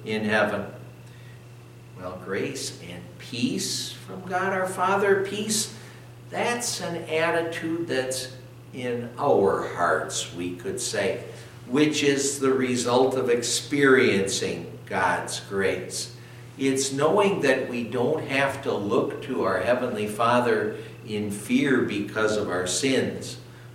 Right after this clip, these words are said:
but that we can look to him as our loving Heavenly Father because of Christ's forgiveness.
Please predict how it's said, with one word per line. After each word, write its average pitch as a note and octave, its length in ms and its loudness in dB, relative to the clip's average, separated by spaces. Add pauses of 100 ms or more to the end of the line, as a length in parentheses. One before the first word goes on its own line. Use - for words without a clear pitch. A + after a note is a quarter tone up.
but C#3 220 4
that C3+ 240 2
we D3+ 200 -2
can A#2+ 340 -4
look D#3 280 4
to C#3+ 80 -2
him C#3 420 2 (1040)
as C#3 160 -6
our B2+ 320 0 (100)
loving A2+ 400 0
Heavenly G#2+ 440 0
Father G2+ 640 2 (480)
because A2 840 -2
of A2+ 240 -2
Christ's - 800 -4
forgiveness. - 1500 -10